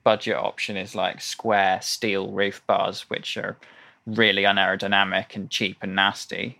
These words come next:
and you can buy a set of those for fifty pounds or something. But then the racks themselves cost real money. Um, like, a decent rack is the better part of two hundred pounds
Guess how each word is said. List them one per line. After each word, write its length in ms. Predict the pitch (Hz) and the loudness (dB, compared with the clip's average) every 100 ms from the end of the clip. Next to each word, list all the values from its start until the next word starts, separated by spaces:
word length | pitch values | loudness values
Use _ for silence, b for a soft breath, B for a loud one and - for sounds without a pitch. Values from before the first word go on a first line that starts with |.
| - | -10
and 100 | 95 | -10
you 80 | 95 | -10
can 160 | 101 | -4
buy 160 | 98 92 | -2 0
a 60 | |
set 200 | - - | -2 -6
of 100 | - | -6
those 320 | 107 95 95 - | -6 -6 -6 -10
for 280 | - - - _ _ | -12 -14 -16 _ _
fifty 280 | 107 - - | -14 -12 -10
pounds 360 | 98 92 95 | -8 -6 -6
or 60 | 101 | -8
something. 420 | - 101 - 104 | -8 -6 -6 -6
But 140 | 107 104 | -2 0
then 160 | 98 | 0
the 80 | 95 | 2
racks 320 | 101 104 - | 2 2 0
themselves 760 | - 107 - 107 95 101 - - b b _ _ _ _ _ | -12 -8 0 2 2 -4 -10 -12 b b _ _ _ _ _
cost 340 | - 95 - | -2 -2 -2
real 160 | 101 98 | -2 0
money. 460 | 95 95 92 95 - _ - | -2 -2 -4 -8 -14 _ -6
Um, 340 | 101 95 95 - | -4 -2 -6 -6
like, 240 | 101 - | -4 -4
a 40 | |
decent 680 | 98 - 98 - 98 95 - _ | -6 -4 -2 -4 -6 -10 -14 _
rack 280 | 104 98 - | -2 -2 -6
is 220 | - - _ _ - | -10 -12 _ _ -14
the 80 | 92 | -2
better 280 | 101 - - | -2 -2 -4
part 200 | 113 - | -2 -2
of 100 | - | -4
two 120 | 107 | -6
hundred 280 | 98 - - | -6 -10 -6
pounds 400 | 113 98 92 | -2 -2 -4